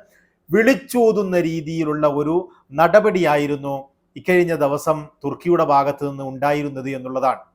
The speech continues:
അതായത്, രണ്ടായിരത്തി ഇരുപത്തിമൂന്ന് ഒക്ടോബർ ഏഴിന്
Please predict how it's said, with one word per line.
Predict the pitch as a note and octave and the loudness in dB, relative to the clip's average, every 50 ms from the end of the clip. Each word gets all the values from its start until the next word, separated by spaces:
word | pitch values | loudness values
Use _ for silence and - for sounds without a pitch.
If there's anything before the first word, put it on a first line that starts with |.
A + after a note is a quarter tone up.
| _ _ - | _ _ 0
അതായത്, | D#3 D3+ F#3+ G3 G3 G3 F#3+ F#3+ G3 G3 F#3 | 6 8 10 10 10 10 8 6 4 4 6
രണ്ടായിരത്തി | F3 F3 F3+ F#3 G#3 G#3 A3 A3 A3 A3 A3 - G#3 | 4 4 4 6 8 8 8 8 6 4 2 -2 -4
ഇരുപത്തിമൂന്ന് | F#3+ F#3 F3+ E3+ G3 F#3+ G#3 G3 G3+ G3+ G#3 F#3+ F#3 F#3 F#3 F#3 F#3+ | -2 -2 0 0 2 0 0 -2 -4 -6 -6 -4 -4 -2 -2 0 2
ഒക്ടോബർ | F3+ E3 E3 - _ - G3+ G3+ F#3+ G3 F#3+ F#3 | 2 2 2 -2 _ 2 2 4 6 6 6 6
ഏഴിന് | F3+ F3 F#3 F#3+ F#3+ G3 E3 C#3+ C3+ B2+ B2 B2+ | 6 6 6 6 4 2 2 0 -2 -2 -4 -4